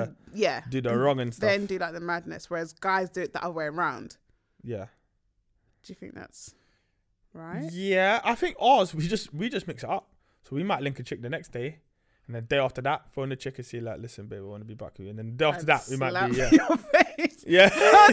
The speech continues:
Speaker 1: dare you?
Speaker 2: <laughs> Who are you?
Speaker 1: Nah,
Speaker 2: Like,
Speaker 1: because
Speaker 2: we mix it up, and we kind of come out of it slower.
Speaker 1: Yeah.
Speaker 2: M-, I deal with things slightly differently, so I'll come out slower but steady.
Speaker 1: Mm.
Speaker 2: So I'm, once I'm out, I'm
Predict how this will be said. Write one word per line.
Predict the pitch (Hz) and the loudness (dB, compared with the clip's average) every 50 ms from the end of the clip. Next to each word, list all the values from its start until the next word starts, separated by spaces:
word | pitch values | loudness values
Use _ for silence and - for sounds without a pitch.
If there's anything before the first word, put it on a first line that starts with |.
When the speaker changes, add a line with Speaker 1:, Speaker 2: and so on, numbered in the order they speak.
| 160 156 147 | 8 4 6
Speaker 1:
dare | - 285 330 330 349 349 | 10 10 12 12 10 8
you? | 320 285 269 247 226 214 208 | 6 2 0 -2 -2 0 6
Speaker 2:
<laughs> | |
Who | 214 208 233 | 10 12 12
are | 262 277 262 254 254 - - 440 | 12 12 12 10 8 8 6 4
you? | 254 - - 294 - 208 - - - - - - - _ _ - - - | 4 2 0 -2 -2 -2 -4 -8 -14 -20 -20 -20 -20 _ _ -20 -14 -6
Speaker 1:
Nah, | - 254 339 415 440 453 - | -2 0 0 0 0 2 4
Speaker 2:
Like, | - - - 392 | 4 4 6 4
Speaker 1:
because | 403 392 170 | 4 4 4
Speaker 2:
we | 254 311 | 6 6
mix | 320 330 285 196 - - | 6 4 2 0 0 2
it | - | 4
up, | - 254 185 - - - - - - | 4 4 2 2 -2 -6 -6 -4 -2
and | 160 170 165 170 | -2 -2 -2 -2
we | 226 269 262 208 | -2 -2 -2 -2
kind | - - 208 190 180 | -4 -4 -2 0 0
of | 175 170 - | -2 -2 -2
come | - 180 175 170 | -4 -4 -2 -2
out | 165 151 | -2 -2
of | 143 139 147 | -2 -4 -4
it | 135 - | -4 -6
slower. | - - - 165 170 165 151 131 117 113 131 - _ _ _ _ - | -6 -6 -2 0 2 4 4 2 2 -2 -4 -8 _ _ _ _ -14
Speaker 1:
Yeah. | 233 220 214 202 202 208 - 214 196 - _ _ _ _ _ _ _ _ _ _ _ _ _ - | -12 -10 -10 -10 -12 -14 -16 -18 -18 -20 _ _ _ _ _ _ _ _ _ _ _ _ _ -16
Speaker 2:
M-, | 117 123 147 151 170 180 180 - - | -12 -6 -4 -4 -4 -4 -6 -2 0
I | 170 220 247 | 2 4 4
deal | 240 185 214 202 | 2 2 0 0
with | 185 165 147 | 0 0 -2
things | - 156 151 135 - | -4 -6 -8 -8 -6
slightly | - - 156 151 123 135 | -2 0 0 0 -2 -4
differently, | 139 160 156 - 139 117 113 | -6 -6 -6 -6 -10 -12 -10
so | - 117 - | -10 -8 -2
I'll | - 190 208 | 0 0 0
come | 196 - - 180 170 | 0 -2 -4 -4 -4
out | 156 - - - | -4 -6 -8 -12
slower | - - - 170 185 180 160 143 | -14 -4 2 2 4 4 4 2
but | 123 127 - | 0 -2 -6
steady. | - - - - 147 135 123 98 - - _ - | -10 -8 -4 -4 -4 -4 -4 -8 -14 -18 _ -14
Speaker 1:
Mm. | 226 220 202 196 190 190 190 | -12 -12 -10 -12 -12 -6 -2
Speaker 2:
So | - 139 | -2 0
I'm, | 120 147 156 147 147 | 0 0 -2 2 4
once | 160 196 185 190 | 4 4 4 2
I'm | 190 - | -2 -2
out, | 165 170 151 127 - | 0 2 2 2 0
I'm | 135 131 120 | -4 -6 -6